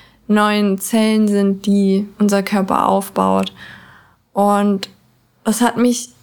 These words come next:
mal total schockiert, auch wo ich über Transfettsäuren,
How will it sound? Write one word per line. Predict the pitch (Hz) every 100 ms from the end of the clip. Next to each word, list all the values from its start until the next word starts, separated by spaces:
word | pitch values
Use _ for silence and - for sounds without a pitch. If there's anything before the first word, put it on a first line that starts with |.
| _
mal | 214 214 208 214
total | 220 220 220 220
schockiert, | 208 214 196 - 254 262 262
auch | 214 190 -
wo | 196 196
ich | 196 196 - _ - _ _ _ _ _ _ _ _ _ _ _ _ _
über | 208 196 196 190 190 185 - _ _ _ _ -
Transfettsäuren, | - 208 226 254 - 214 196 190 - 190 190 202 208 214